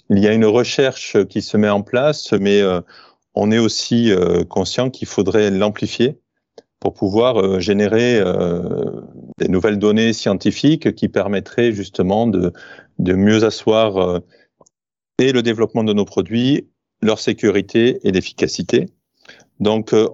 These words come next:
on sait qu'il existe quelques initiatives sur le territoire français avec, euh, euh, des universités qui commencent à mettre en place des, euh, des collaborations de recherche.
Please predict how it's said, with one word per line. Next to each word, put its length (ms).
on 160
sait 380
qu'il 260
existe 480
quelques 380
initiatives 840
sur 220
le 320
territoire 460
français 480
avec, 420
euh, 240
euh, 200
des 280
universités 720
qui 160
commencent 600
à 140
mettre 280
en 80
place 480
des, 400
euh, 300
des 180
collaborations 580
de 80
recherche. 600